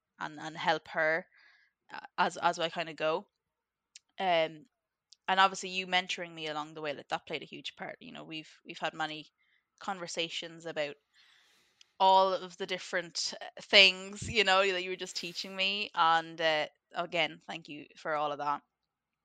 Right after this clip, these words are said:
And then getting my second athlete was Kate. That was huge because, like, the first one,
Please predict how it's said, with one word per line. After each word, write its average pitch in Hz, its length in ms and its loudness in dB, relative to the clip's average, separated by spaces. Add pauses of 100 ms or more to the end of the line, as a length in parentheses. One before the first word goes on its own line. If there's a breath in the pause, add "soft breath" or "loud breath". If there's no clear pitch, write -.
(800 soft breath)
And 196 100 -4
then 196 160 4
getting 190 400 6 (400)
my 185 100 -12
second 202 440 2
athlete 196 300 -2
was - 120 -16
Kate. - 600 -4 (380)
That 226 180 12
was 233 240 2
huge 202 640 -6
because, - 420 -10 (420)
like, 190 200 2
the 202 80 -8
first 226 320 4
one, 214 200 0